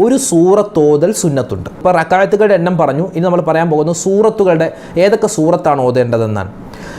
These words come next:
റവാത്തിബ് സുന്നത്ത് നിസ്കാരങ്ങളിൽ നമുക്ക് ഇഷ്ടമുള്ള സൂറത്ത് ഓതാം.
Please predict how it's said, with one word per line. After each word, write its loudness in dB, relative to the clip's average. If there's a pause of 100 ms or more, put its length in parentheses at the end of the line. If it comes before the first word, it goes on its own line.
(440)
റവാത്തിബ് 2
സുന്നത്ത് 0
നിസ്കാരങ്ങളിൽ 2
നമുക്ക് 0
ഇഷ്ടമുള്ള 0
സൂറത്ത് 0
ഓതാം. -2